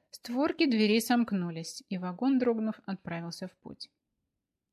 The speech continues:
Гуров успел увидеть через окно крупную фигуру Владимира, поправляющего сумки, чтобы освободить проход и что-то советующую ему Валентину. В последнее мгновение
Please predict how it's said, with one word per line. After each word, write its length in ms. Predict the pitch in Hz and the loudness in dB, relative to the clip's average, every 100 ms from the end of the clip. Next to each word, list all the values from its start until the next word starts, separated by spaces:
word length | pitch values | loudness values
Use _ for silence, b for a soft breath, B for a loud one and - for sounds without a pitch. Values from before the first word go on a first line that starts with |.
| _ | _
Гуров 400 | 196 196 240 247 196 | -6 -2 0 0 -2
успел 320 | 185 196 185 | -4 -2 -2
увидеть 400 | 196 196 220 208 | -2 -2 -2 -2
через 260 | - 180 175 | -4 -4 -4
окно 300 | 185 220 226 | -4 -2 -2
крупную 400 | 190 185 190 196 | -4 -6 -4 -4
фигуру 400 | 208 175 175 170 | -4 -6 -6 -4
Владимира, 600 | 202 233 220 175 156 185 _ _ _ _ _ | -2 0 0 -4 -6 -12 _ _ _ _ _
поправляющего 1000 | - 254 262 262 262 208 208 208 - 202 | -4 0 0 0 -4 0 0 -2 -4 -6
сумки, 520 | - - 165 - - - _ _ _ | -6 -8 -10 -10 -18 -20 _ _ _
чтобы 340 | - - 262 | -6 2 2
освободить 600 | 226 202 190 185 175 185 | 2 -4 -4 -4 -4 -6
проход 440 | - 190 - 262 - _ _ _ _ | -6 -8 -4 -4 -4 _ _ _ _
и 220 | 262 262 | -2 0
что-то 400 | - - 208 208 - | -4 -2 -4 -4 -8
советующую 760 | - 180 180 190 185 - 190 | -6 -4 -4 -4 -6 -6 -6
ему 240 | - 170 156 | -6 -8 -6
Валентину. 600 | 170 180 180 - 170 160 _ _ _ _ _ _ _ _ _ - | -8 -8 -8 -12 -14 -16 _ _ _ _ _ _ _ _ _ -20
В 20 | - | -8
последнее 460 | 190 - 185 185 | -6 -4 -4 -4
мгновение 580 | 185 190 214 254 262 | -4 -2 0 4 2